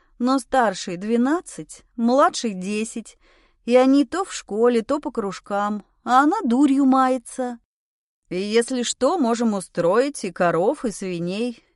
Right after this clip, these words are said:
и целый курятничек подогнать», многообещающе покивал Хантеров. «Мы такие. Надо людям проблемы, обеспечим со всем нашим старанием».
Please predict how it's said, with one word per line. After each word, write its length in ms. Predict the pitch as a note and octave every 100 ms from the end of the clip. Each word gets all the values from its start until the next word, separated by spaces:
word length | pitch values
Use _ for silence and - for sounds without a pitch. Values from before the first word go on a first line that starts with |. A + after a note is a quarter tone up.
| _ _
и 140 | G#3
целый 480 | G3+ - A3 B3 C4+
курятничек 840 | A#3+ E4 D4 A3+ B3+ C#4+ - F3
подогнать», 800 | - G3+ F#3+ F3+ F3+ D3 C#3+ - _ _ _ -
многообещающе 1120 | G3+ G#3 F#3 F3 E3 D#3+ - A#3 F#4+ F#4+ F4+
покивал 460 | D#4 A#3 A3 G#3+ A3+
Хантеров. 760 | - E3+ C#3+ C#3+ D3+ C#3+ _ _ _ _ _ _ _ _ -
«Мы 320 | G#3 A#3+ D4+
такие. 800 | G4 F#4+ - C#4+ D#4 A#3 D#3+ D#3 - _ -
Надо 380 | G#3+ C#4 E4 G3+
людям 420 | G3+ G3 F3 F3
проблемы, 720 | F#3 E3 E3 A3 F#4 F4 E4 _ _
обеспечим 960 | - F4 D#4+ A3 - - C4+ D#4 F4+ D#4+
со 220 | - F3+
всем 360 | - - G4 C4
нашим 380 | A#3 D4+ C#4+ B3+
старанием». 1000 | - - D3+ D3 E3+ G3+ G3+ G3 F#3+